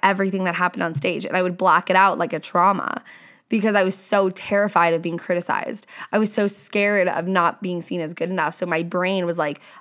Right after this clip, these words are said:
"Ah, to remember that what you did on stage was unsafe." So as, like, a safety mechanism at a very young age, I started blacking out whatever happened on stage. And I would literally not remember my performances.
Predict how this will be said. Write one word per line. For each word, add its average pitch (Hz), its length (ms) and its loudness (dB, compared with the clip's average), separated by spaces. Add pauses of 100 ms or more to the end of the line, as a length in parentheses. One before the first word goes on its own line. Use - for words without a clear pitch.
(120)
"Ah, 190 380 6
to - 100 -2
remember 208 460 2
that 190 320 4
what 190 220 2
you 190 100 0
did 185 160 2
on 170 160 2
stage 185 240 0
was 175 160 -4
unsafe." 170 560 -2 (260)
So - 140 2
as, 233 100 4
like, 208 140 0
a 190 80 2
safety 214 420 0
mechanism 175 640 0
at 180 80 2
a 180 60 2
very 180 260 2
young 165 260 0
age, 190 280 2
I 175 160 2
started 170 360 0
blacking 170 440 2
out 165 180 0
whatever 170 280 0
happened 160 300 -2
on 147 140 -4
stage. 160 360 -2 (360)
And 226 100 4
I 226 80 6
would 208 100 4
literally 214 440 2
not 180 400 4
remember 165 640 -2
my 170 180 2
performances. 165 720 -4